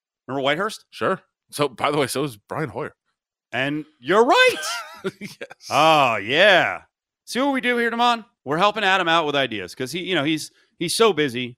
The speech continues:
Speaker 2: Yeah, 'cause
Speaker 1: This is a
Speaker 2: that,
Speaker 1: good one.
Speaker 2: that, that story is not already on my, uh, <laughs> on my budget list.
Speaker 1: Oh, you already had it on there?
Speaker 2: Of course. We don't get to talk to them.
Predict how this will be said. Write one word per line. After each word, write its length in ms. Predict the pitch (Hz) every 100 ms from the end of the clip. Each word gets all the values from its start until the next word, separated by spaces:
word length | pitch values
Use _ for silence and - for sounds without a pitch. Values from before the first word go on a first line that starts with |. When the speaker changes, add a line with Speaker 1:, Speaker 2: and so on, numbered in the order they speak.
| _ 165
Speaker 2:
Yeah, 80 |
'cause 80 | 135
Speaker 1:
This 60 | 190
is 60 |
a 20 | -
Speaker 2:
that, 60 |
Speaker 1:
good 120 | 202 156
one. 80 | 139
Speaker 2:
that, 240 | 165 143
that 260 | 135 147 170
story 260 | - 156 143
is 80 | 120
not 240 | 123 151
already 300 | 143 143 135
on 100 | 135
my, 220 | 135 131 127
uh, 320 | 127 127 127
<laughs> 60 | -
on 80 | 143
my 120 | 139
budget 280 | 143 123 98
list. 460 | 104 - - - 302
Speaker 1:
Oh, 60 |
you 80 | 285
already 140 | 294 247
had 160 | 330
it 60 | 349
on 160 | 359
there? 180 | 403 403
Speaker 2:
Of 40 | 294
course. 680 | 233 - - - - - _ _ _ _
We 80 | 147
don't 160 | 196 226
get 120 | 254
to 80 | 240
talk 240 | 262 269
to 60 | 240
them. 340 | 214 143 87